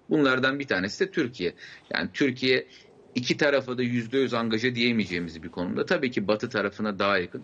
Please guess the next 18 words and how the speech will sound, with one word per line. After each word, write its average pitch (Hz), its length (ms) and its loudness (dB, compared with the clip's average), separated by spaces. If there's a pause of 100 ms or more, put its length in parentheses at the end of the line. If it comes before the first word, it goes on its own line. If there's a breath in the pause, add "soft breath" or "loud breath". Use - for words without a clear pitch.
En 104 140 -2
azından 98 380 -2
Mayıs 98 280 -4
seçimden 90 460 -4
itibaren 87 540 -2
ki 87 240 -6
dönemde 98 500 4 (260 loud breath)
seçimden 113 500 2
öncesine 87 440 -4
göre 123 220 2
daha 117 160 4
yakın 95 240 -2
olduğunu 85 340 -8
varsayabiliriz 82 640 -6
ya 82 80 0
da 85 40 0
öyle 92 280 2
düşünebiliriz. - 560 -8